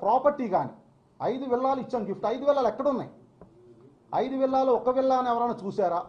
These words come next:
ఏ ప్రాంతంలోనే, ఏ లేఅవుట్లోనే, ఏ ఏరియాలో ఉన్నాయి? ఉంటే అట్ల తాలూకు డాక్యుమెంట్ ఏది? ఎవరి పేరుతో గిఫ్ట్ ఇచ్చాను? పోనీ వాళ్ళ అమ్మ పేరుతో ఇచ్చానా, వాళ్ళ నాన్న పేరుతో ఇచ్చానా, అతని పేరుతో ఇచ్చానా, వాళ్ళ సొం-,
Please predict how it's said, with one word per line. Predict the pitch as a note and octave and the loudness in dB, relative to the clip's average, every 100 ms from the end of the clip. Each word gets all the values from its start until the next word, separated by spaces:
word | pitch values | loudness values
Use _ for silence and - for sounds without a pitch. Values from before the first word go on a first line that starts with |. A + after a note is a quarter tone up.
| E3+ | -2
ఏ | A#3+ | 0
ప్రాంతంలోనే, | B3+ B3 A#3+ A#3 A3 B3 | 2 0 0 -2 -4 -4
ఏ | F3+ A#3 | 0 0
లేఅవుట్లోనే, | A3+ A3+ A3 A3 A3 | 2 2 2 0 -6
ఏ | B3+ G#3+ B3+ A#3+ | -4 -2 -2 2
ఏరియాలో | A3+ G#3+ F3+ | 2 2 0
ఉన్నాయి? | C#3+ C3 A#2+ - - _ _ _ _ | 0 -4 -10 -20 -20 _ _ _ _
ఉంటే | C4 C4+ | -2 4
అట్ల | C#4+ C4+ | 4 2
తాలూకు | A#3 A#3+ C#4 C4+ | 0 0 0 -2
డాక్యుమెంట్ | G3+ A#3 B3+ A#3+ E3+ | 2 2 2 -4 -4
ఏది? | D3 - - - _ _ _ _ _ _ _ - | -6 -8 -20 -20 _ _ _ _ _ _ _ -2
ఎవరి | B3+ D4 | 4 6
పేరుతో | D4 C4+ C#4+ C4+ - A#3 | 6 4 4 0 -2 -6
గిఫ్ట్ | A3+ | -6
ఇచ్చాను? | G#3 G3 F3 | -6 -4 -2
పోనీ | G#3 | -2
వాళ్ళ | G3 F#3+ | 0 0
అమ్మ | A#3 | 0
పేరుతో | B3 A#3+ A#3 | 0 0 0
ఇచ్చానా, | G#3+ G#3+ A#3+ | -4 -2 -2
వాళ్ళ | G#3+ | -2
నాన్న | F#3 A#3 | -2 -2
పేరుతో | A3+ A3+ G#3+ | -2 -4 -6
ఇచ్చానా, | G3 A3+ | -4 -4
అతని | F#3 A3+ | -4 -4
పేరుతో | A3 A3 A3 | -4 -4 -6
ఇచ్చానా, | F#3 A#3+ | -6 -6
వాళ్ళ | B3 - | -6 -6
సొం-, | G#3+ | -8